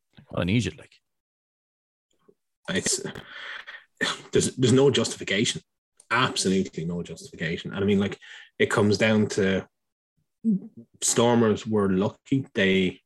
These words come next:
Speaker 2: <laughs> they survived it out. They, they battered the, the try line at the end. And I mean, I'm sure you could have got some odds for, you know,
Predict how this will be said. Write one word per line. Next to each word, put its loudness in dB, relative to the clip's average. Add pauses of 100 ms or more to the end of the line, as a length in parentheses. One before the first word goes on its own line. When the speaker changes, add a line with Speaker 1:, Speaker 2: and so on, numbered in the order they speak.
Speaker 2:
<laughs> -20
they -2
survived 2
it 4
out. 2
They, 2
they -2
battered 0 (340)
the, -2 (560)
the -2
try 0
line 0
at -6
the -2
end. -2
And -8
I -4
mean, -4 (1700)
I'm -4
sure 2
you 2
could -2
have 0
got -6
some 0
odds 0
for, -6
you -2
know, -4